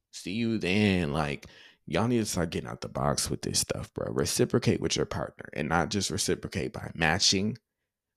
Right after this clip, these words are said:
but double it. Thank you. And I'm gonna leave y'all with some parting words today. The parting words are, "Don't spend it all in one place."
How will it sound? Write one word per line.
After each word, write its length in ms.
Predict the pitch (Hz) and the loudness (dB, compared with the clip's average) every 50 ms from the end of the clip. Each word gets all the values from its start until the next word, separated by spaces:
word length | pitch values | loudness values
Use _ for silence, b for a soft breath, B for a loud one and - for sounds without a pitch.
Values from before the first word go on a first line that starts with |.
| _ _ - | _ _ -4
but 180 | - - - | -4 -4 -4
double 320 | - 73 71 - - 50 50 | -6 -8 -6 -8 -8 -10 -12
it. 140 | - - - _ _ _ _ _ _ _ _ _ _ _ _ _ _ _ _ _ _ | -14 -14 -20 _ _ _ _ _ _ _ _ _ _ _ _ _ _ _ _ _ _
Thank 320 | - 98 92 90 - - - | 2 4 4 4 0 -6 -10
you. 180 | - - - - _ _ _ _ _ _ _ _ _ _ _ _ _ _ _ _ _ _ _ _ | -10 -14 -16 -18 _ _ _ _ _ _ _ _ _ _ _ _ _ _ _ _ _ _ _ _
And 100 | - 90 | -2 2
I'm 100 | 95 98 | 4 8
gonna 80 | 107 104 | 8 10
leave 160 | 101 101 92 | 8 8 8
y'all 160 | 92 87 92 | 6 6 6
with 100 | 92 90 | 6 6
some 160 | - - 92 - | 4 4 2 2
parting 300 | - - 92 85 80 80 | 2 2 2 2 4 2
words 240 | 71 52 - - | 2 0 0 -2
today. 180 | - 73 67 67 | 0 0 0 2
The 100 | 65 73 | 2 2
parting 360 | - - - 95 98 110 107 | 2 6 6 8 8 8 8
words 340 | 92 92 92 92 90 87 - - | 8 8 6 6 4 2 0 0
are, 340 | - 87 78 76 76 90 - b b b b b b b b b _ _ | 2 2 2 0 -2 -6 -8 b b b b b b b b b _ _
"Don't 220 | 87 98 98 90 | 6 6 6 6
spend 360 | - - - - 95 92 92 | 4 2 4 4 2 2 2
it 80 | 85 - | 0 -2
all 260 | - 76 82 82 82 | 0 0 0 0 0
in 120 | 80 82 82 | -2 -4 -4
one 180 | 82 71 69 | -6 -6 -6
place." 500 | 71 - - 71 - - - - - - | -6 -6 -6 -6 -8 -6 -4 -4 -4 -4